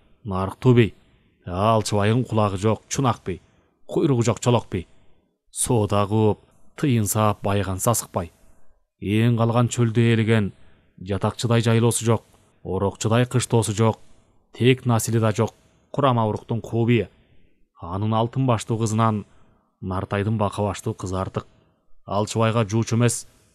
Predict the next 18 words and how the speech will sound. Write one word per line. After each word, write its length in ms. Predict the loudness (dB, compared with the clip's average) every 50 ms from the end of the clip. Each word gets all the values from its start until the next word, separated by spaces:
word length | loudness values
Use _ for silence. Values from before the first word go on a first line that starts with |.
| _ _ _ _ _ _ -14
кучу 260 | -8 -8 -6 -4 2
да 100 | 2 2
жибербеймин. 520 | 4 4 4 4 4 2 0 -2 -2 -6 -16 _ _ _ _ _ _ _
Сөз 300 | -8 0 0 2 2 2
тамам, — 260 | 2 2 2 2 0 _ _ _ _ _ _ _ _ -20 -20 -20 -20 _ -20
деди 320 | -12 -6 -2 -2 0 0 0
уулуна 380 | 0 0 0 -2 -4 -4 -6
Бекташ 440 | -4 -6 -8 -8 -6 -8 -8 -8 -8
бий. 180 | -12 -14 -14 -14 _ _ _ _ _ -20 -20 -20 _ _ _ _ _ -20 _ _ _ _ _ _ _ _ _ _ _ _ -20 -20 _ _ _ -8
Уулу 300 | -2 0 2 2 2 2
туйгунда 440 | 2 2 2 4 4 4 4 4 2
ашыктык 340 | 2 -2 -6 -6 -4 -2
отуна 300 | -2 -2 -2 -2 -2 -2
аз 100 | -2 -4
кырылганынан, 680 | -4 -6 -6 -4 -2 -2 -2 -2 0 0 0 0 -2 -4 -8 _ _ _ _ _ _ _ -10
убада 320 | -4 -2 0 0 2 0 0
сөзүнө 320 | 2 2 0 0 0 0 -2
арданганынан 680 | 0 0 -2 -2 0 -2 -2 -2 -2 -2 -2 -2 -4